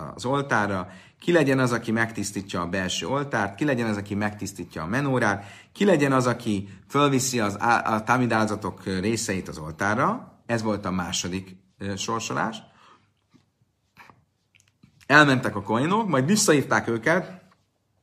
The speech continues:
és meg volt a harmadik sorsolás. És mit sorsoltak ki a harmadik sorsolásban? Hadoshim liktoires, bojuvel fisz, azt mondták, aki még nem végzett füstáldozatot, az most jöjjön ide, és köztetek kisorsoljuk a füstáldozatot. Különben azért,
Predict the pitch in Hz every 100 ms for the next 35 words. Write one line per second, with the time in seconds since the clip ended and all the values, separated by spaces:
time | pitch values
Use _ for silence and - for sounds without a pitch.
0 | - - 117 120 135 139 190 190 147 131
1 | 127 110 - 92 78 - - - - 160
2 | 202 175 151 147 135 123 - 123 120 135
3 | 131 110 - 98 98 107 110 110 135 170
4 | 175 - - _ - 117 113 196 214 160
5 | 135 117 - 117 143 180 - 190 202 180
6 | 160 160 143 147 147 139 131 113 - 220
7 | 202 156 131 135 139 127 107 98 98 139
8 | 147 165 175 175 175 196 190 - - -
9 | 117 110 107 143 139 110 98 101 139 -
10 | 175 180 160 123 117 113 117 110 104 -
11 | 98 95 101 - - - - 98 120 -
12 | 95 92 87 85 - 113 107 143 127 127